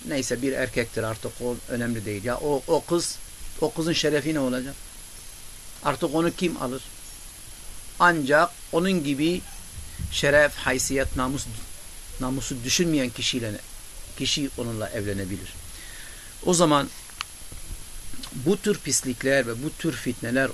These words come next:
olmaması için her anne baba bu tedbirleri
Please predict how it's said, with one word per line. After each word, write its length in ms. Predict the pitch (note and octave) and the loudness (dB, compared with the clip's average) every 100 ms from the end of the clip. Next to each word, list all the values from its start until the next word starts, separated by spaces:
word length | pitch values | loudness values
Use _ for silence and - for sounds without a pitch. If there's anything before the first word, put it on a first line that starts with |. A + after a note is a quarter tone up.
| - | 0
olmaması 640 | C#3 E3 F#3 E3+ D#3 C#3 D3+ | 6 8 8 4 4 2 2
için 480 | C3+ C3 - F#3 - - - - - - - | 2 2 2 0 -2 -12 -14 -14 -14 -14 -2
her 280 | D3 D#3+ D3 - - | 6 6 6 -2 -4
anne 500 | B2+ C3 B2 C3 C#3+ A2 G2+ | 2 4 4 4 2 2 0
baba 500 | A#2 A#2 C3 D#3 F3 - - | 0 4 8 8 6 -4 -14
bu 280 | G#2+ B2 D3 C3 | -4 0 0 0
tedbirleri 720 | A#2+ A2+ G#2+ A#2+ A2+ A2+ C#3 | -2 -2 0 0 2 0 0